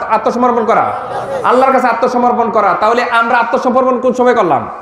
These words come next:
আমরা যে মুসলমান দাবি করি, মুসল-, মুসলিম অর্থ হচ্ছে আত্মসমর্পণকারী, কার কাছে আত্মসমর্পণ করেছি?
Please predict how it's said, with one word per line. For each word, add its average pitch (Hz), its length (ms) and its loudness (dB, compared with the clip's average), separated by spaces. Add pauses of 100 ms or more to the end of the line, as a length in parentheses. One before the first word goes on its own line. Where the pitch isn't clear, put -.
(1700)
আমরা 165 220 2
যে 220 100 2
মুসলমান 233 420 0
দাবি 226 200 2
করি, 254 220 2
মুসল-, 240 340 0
মুসলিম 226 420 0
অর্থ 247 180 -2
হচ্ছে 254 160 2
আত্মসমর্পণকারী, 240 880 0 (380)
কার 240 160 2
কাছে 277 180 2
আত্মসমর্পণ 262 640 2
করেছি? 160 400 0